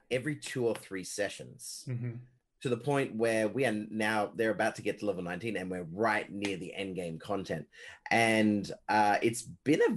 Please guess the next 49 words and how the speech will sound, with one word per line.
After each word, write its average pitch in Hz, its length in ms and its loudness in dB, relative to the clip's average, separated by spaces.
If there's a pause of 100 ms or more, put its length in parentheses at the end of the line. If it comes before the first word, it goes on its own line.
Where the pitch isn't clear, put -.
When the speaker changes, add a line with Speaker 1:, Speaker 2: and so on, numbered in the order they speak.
Speaker 1:
very 151 600 4
interesting 156 520 0
experience, 127 540 -2
because 120 320 -4
I've 147 260 2
never 147 180 2
D 120 260 -2
M'd 113 240 -4 (120)
past, 107 600 -2 (520)
uh, 107 260 4 (120)
what 104 220 -4
my 98 280 0
home 104 360 -4
Mad 120 240 0
Mage 92 340 -4
group 95 200 -6
is 80 120 -6
right 78 120 -2
now, 92 120 -2
which 82 140 -8
I 87 100 -10 (160)
think 190 220 -4
they're 143 120 2
level 101 300 0
eleven. 82 640 -4 (300)
Speaker 2:
Yeah, 120 300 -6 (140)
that's 113 140 -2
right 113 100 4
Speaker 1:
And 214 100 6
Speaker 2:
about 190 160 10
Speaker 1:
that's 120 100 6
Speaker 2:
where 156 120 8
Speaker 1:
the 156 40 6
Speaker 2:
everybody 120 260 6
Speaker 1:
highest - 60 4
I've 202 200 4
Speaker 2:
quits. - 140 0
<laughs> - 0 -
Speaker 1:
gone. 190 680 0
Speaker 2:
Yeah. - 120 -2
Speaker 1:
Yeah. 123 180 6 (600)
And 120 540 2
it's 127 180 0
been 135 320 -2
very 135 320 6
interesting 120 520 -4
setting - 540 0
up 110 300 -2
encounters 101 1080 -4